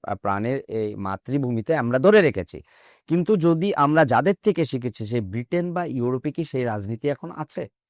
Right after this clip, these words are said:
আমরা যদি দেখি না, ব্রিটেনে বা ইউরোপে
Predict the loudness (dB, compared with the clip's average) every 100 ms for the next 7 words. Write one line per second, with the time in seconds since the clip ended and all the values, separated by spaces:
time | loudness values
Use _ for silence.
0 | _ _ _ _ _ _ _ -4 2 2
1 | 2 0 0 -2 -2 -4 -8 _ _ _
2 | _ -2 0 2 2 2 -2 4 6 6
3 | 4 2 0 4 6 4 2